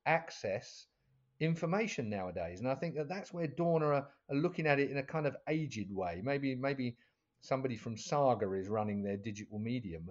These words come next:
Who the hell knows? But it, it, it definitely needs a change, a massive change, really. Actually, it's not massive. It's a subtle change that's easy to implement, is to give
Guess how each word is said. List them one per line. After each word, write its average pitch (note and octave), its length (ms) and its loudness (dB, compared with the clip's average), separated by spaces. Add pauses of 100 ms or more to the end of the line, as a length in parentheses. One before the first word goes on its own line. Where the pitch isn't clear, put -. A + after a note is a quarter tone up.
Who B2+ 120 -4
the B2 100 -2
hell A#2 220 2
knows? A2+ 320 0 (100)
But A#2 100 0
it, B2 120 0
it, C#3+ 140 -4 (360)
it - 140 -12
definitely G3+ 420 2
needs E3+ 380 4
a D3 40 2
change, A2+ 520 0
a B2 40 4
massive E3 440 0
change, F2 360 -8
really. G#2+ 400 0 (960)
Actually, D4 220 -2
it's - 80 -6
not A3 180 4
massive. G2+ 400 -2 (160)
It's D#3 160 -6
a F3 60 -2
subtle F#3+ 380 -2
change G2+ 520 -2
that's E3+ 180 -2
easy F3 320 0
to E3 140 -4
implement, A#2+ 460 -4 (180)
is B2+ 140 -4
to C#3 100 -6
give C#3+ 340 -2